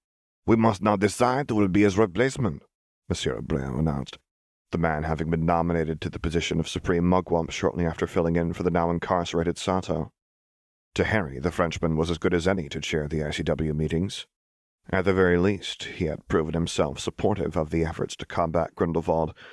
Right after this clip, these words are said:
even if it hadn't changed Harry's mind and how he felt towards the I C W as a whole.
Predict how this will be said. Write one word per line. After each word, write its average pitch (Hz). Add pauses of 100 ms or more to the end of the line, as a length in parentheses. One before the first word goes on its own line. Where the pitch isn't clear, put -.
(400)
even 92
if 90
it 95
hadn't 85
changed 90
Harry's 85
mind 90
and 82
how 85
he 82
felt 85
towards 80
the 87
I 82
C 90
W 80
as 78
a 78
whole. 85